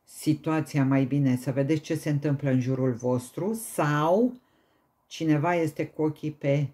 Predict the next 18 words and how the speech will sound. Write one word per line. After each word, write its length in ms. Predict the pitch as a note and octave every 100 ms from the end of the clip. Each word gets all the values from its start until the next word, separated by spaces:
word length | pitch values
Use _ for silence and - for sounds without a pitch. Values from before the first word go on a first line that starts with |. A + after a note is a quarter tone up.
| _
voi, 560 | - C3+ C#3 D3 C3+ - _ _ _ _ _
da? 420 | - C3+ D3+ E3 - -
Mai 300 | C#3+ E3 F3
ales 600 | E3 C#3+ C#3 F3 E3+ -
dacă 300 | D3+ C#3+ D#3
sunteți 320 | D3 E3 -
cu 120 | D#3
litera 500 | D3+ D#3 D#3+ D3+ D3
I, 400 | D3 F3 D#3+ C#3+
L, 280 | D3 E3 D#3
J 200 | A#2+ B2+ E3 G3+ - _ _
sau 540 | - - D#3+ D#3+ F#3
aveți 360 | D#3+ D3 E3+ -
șefi 420 | - D#3 C#3+ - _ _ _
cu 100 | -
aceste 420 | C#3+ C#3 C#3 -
inițiale, 680 | C#3 B2+ C3 - B2 A2 - _ _ _ _ _ _ _ _
da? 460 | - D3 E3 F3+